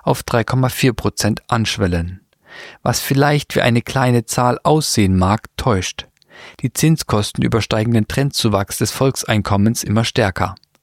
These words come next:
Anders gesagt, die jährlichen Einkommenszuwächse, die die Deutschen erwirtschaften, sind bald geringer als die Zinsen, die auf die Staatsschulden zu bezahlen sind.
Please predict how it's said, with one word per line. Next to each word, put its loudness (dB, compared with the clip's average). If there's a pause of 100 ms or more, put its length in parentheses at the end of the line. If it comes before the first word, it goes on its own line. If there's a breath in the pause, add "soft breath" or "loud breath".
(180)
Anders 2
gesagt, -2 (440 loud breath)
die 2
jährlichen 0
Einkommenszuwächse, 0 (140)
die -4
die 0
Deutschen 0
erwirtschaften, 0 (240 loud breath)
sind -2
bald -2
geringer 4
als -2
die -2
Zinsen, 2 (280 loud breath)
die 2
auf -2
die 2
Staatsschulden 0
zu -6
bezahlen 0
sind. -4